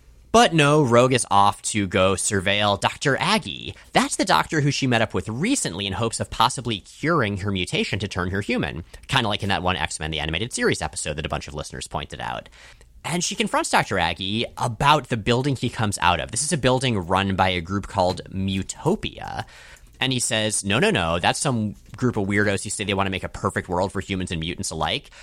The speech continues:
but they seem super shady, and I told them to go kick rocks." Rogue still doesn't trust him, though, and as she's talking to him, something very interesting happens.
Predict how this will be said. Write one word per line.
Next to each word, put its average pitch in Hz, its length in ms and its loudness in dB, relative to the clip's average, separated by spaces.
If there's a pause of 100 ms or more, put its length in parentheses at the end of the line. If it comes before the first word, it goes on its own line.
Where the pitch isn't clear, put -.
(140)
but 214 100 0
they 117 80 -2
seem 98 180 -4
super - 240 -2
shady, 117 360 2
and 98 100 0
I 90 40 0
told 87 200 -4
them 98 80 -2
to 95 100 -6
go 104 140 0
kick 151 200 -4
rocks." 73 520 -2 (640)
Rogue 240 240 2
still - 180 -2
doesn't 185 340 0
trust - 500 -2
him, 78 180 -4
though, 69 440 -4 (160)
and 147 160 -2 (100)
as 190 200 0
she's - 240 -4
talking 135 440 0
to 78 200 -4
him, 80 80 -2
something 107 340 -4
very 80 220 -2
interesting 85 460 -8
happens. - 640 -12